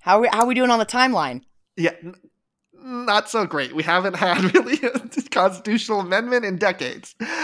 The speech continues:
Speaker 2: Um, and we're not gonna get another one in probably within my lifetime.
Speaker 1: Cool. All right.
Speaker 2: So I've argued before that, you know, we're, our constitutional system is essentially a perpetual state of revolution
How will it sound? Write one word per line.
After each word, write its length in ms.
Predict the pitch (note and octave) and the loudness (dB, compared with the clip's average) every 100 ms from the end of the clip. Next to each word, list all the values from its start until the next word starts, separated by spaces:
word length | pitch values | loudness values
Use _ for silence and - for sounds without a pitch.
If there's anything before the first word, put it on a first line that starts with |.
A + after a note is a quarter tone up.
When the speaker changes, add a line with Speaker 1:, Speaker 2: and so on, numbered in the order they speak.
| C#4+ A#3+ - - | -6 -8 -12 2
Speaker 2:
Um, 560 | F#3+ F3+ E3 D#3 D#3 - | 6 6 4 2 -6 -6
and 140 | E3+ | -4
we're 100 | D#3 D#3+ | -2 0
not 180 | F3+ | 0
gonna 140 | A3 G#3 | -2 -4
get 140 | A3+ | -4
another 300 | A3+ A3+ A#3 | -2 -2 0
one 220 | A3 A3+ | 0 0
in 320 | G#3 F#3+ F3+ F3+ | -2 -4 -6 -4
probably 480 | F3+ F3 E3+ F3 E3+ | 2 2 2 -2 -2
within 260 | F3 F3 | 0 -2
my 160 | D3+ D3 | -2 -2
lifetime. 520 | C#3+ C#3+ - - G2 - _ - | -2 -6 -8 -12 -12 -16 _ -2
Speaker 1:
Cool. 680 | A#3+ E4+ F4+ A#3 E3 D3+ _ - | 2 8 10 10 8 2 _ 0
All 120 | F#3 | 2
right. 220 | E3+ D3+ - _ _ _ _ _ - | 4 0 -4 _ _ _ _ _ -6
Speaker 2:
So 760 | - F#3+ F#3+ F3+ F3 F3 - _ _ _ _ _ _ _ - _ _ _ _ _ | -2 4 6 6 4 -2 -6 _ _ _ _ _ _ _ -20 _ _ _ _ _
I've 220 | F3+ A3+ | -2 0
argued 340 | F3+ F3+ E3 D3 | 2 2 0 -6
before 400 | D3+ - C3+ C#3 | -8 -2 0 0
that, 180 | C#3 - | -2 -6
you 140 | D#3+ C#3+ | -6 -6
know, 120 | B2+ | -6
we're, 480 | C#3 C#3+ D3 C#3+ - _ _ | -6 -2 -2 -2 -8 _ _
our 300 | F3 E3 E3 - _ _ | -2 -2 -2 -12 _ _
constitutional 680 | - G3+ G3 - E3+ - D3+ | -4 -2 -2 -2 -2 -2 -4
system 440 | - D#3 - C#3+ | -2 -4 -2 -4
is 160 | C#3 C#3+ | -4 -4
essentially 580 | D3+ E3 D#3+ - E3+ D#3+ | -4 -4 -4 -4 -4 -4
a 100 | D#3 | -4
perpetual 640 | - D3+ - F3 - F#3+ | -4 -4 -2 -4 -2 -2
state 500 | E3+ - C#3+ C#3+ D3 - | -2 -4 -4 -4 -6 -4
of 220 | D3 C3 | -2 0
revolution 800 | D3 D3 D#3 C#3 - C#3 C3+ - | -2 0 -2 -4 -4 -6 -6 -10